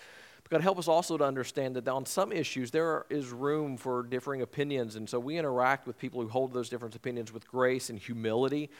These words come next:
understanding that we don't know it all. We do not have all the answers. But God, that reality also drives us to your word. God, I pray you'd help us all to build our lives on the authority of Scripture.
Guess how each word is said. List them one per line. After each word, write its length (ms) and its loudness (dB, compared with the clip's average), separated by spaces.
understanding 640 -2
that 100 -2
we 240 -2
don't 300 0
know 220 2
it 80 0
all. 200 2
We 120 -2
do 80 -6
not 180 0
have 240 2
all 160 2
the 160 0
answers. 480 -6
But 100 0
God, 220 0
that 200 4
reality 440 6
also 260 2
drives 680 2
us 220 2
to 140 -8
your 180 -2
word. 360 -2
God, 100 4
I 40 8
pray 220 4
you'd 120 6
help 260 4
us 160 2
all 380 4
to 120 -8
build 540 4
our 200 2
lives 720 2
on 220 4
the 100 4
authority 380 0
of 100 -2
Scripture. 480 -8